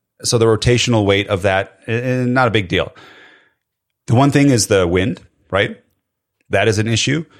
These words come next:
Uh, and maybe if you're in a climb and a hundred grams is something, but if you're doing crits, I mean, that's sixty, sixty-eight.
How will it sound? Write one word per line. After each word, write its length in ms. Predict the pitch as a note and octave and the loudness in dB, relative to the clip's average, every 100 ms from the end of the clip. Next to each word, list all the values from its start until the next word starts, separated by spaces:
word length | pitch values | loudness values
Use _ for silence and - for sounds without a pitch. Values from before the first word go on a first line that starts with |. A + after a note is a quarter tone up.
| _ _ - | _ _ -6
Uh, 400 | G2 F#2 F#2 F#2+ - | -2 0 0 -2 -2
and 80 | A#2+ | 0
maybe 220 | C3+ C3+ | 2 0
if 80 | A#2+ | 2
you're 100 | A2 | 0
in 60 | |
a 40 | G2+ | 0
climb 340 | G#2 G2+ G2+ | -2 0 0
and 80 | F2+ | 0
a 40 | |
hundred 280 | F2+ G2+ F#2+ | 0 -2 -2
grams 500 | F#2+ F#2 F#2 F2 - | -2 0 0 -2 -4
is 160 | - F#2 | -6 -4
something, 280 | F2+ F2 F2+ | -4 -2 -2
but 80 | F#2+ | -2
if 60 | |
you're 60 | G#2+ | 0
doing 180 | D3 A#2 | 0 0
crits, 440 | A2+ A#2+ - - _ _ _ _ _ _ _ _ _ _ _ _ - | -2 -2 -2 -8 _ _ _ _ _ _ _ _ _ _ _ _ -6
I 100 | G#2 | -2
mean, 100 | G2+ | 0
that's 200 | A2 B2 | 0 0
sixty, 540 | - - B2+ - B2+ A2+ | 0 0 0 -2 -2 -2
sixty-eight. 720 | - A2 - G2 G2 A#2 - | -4 -6 -4 0 0 0 -4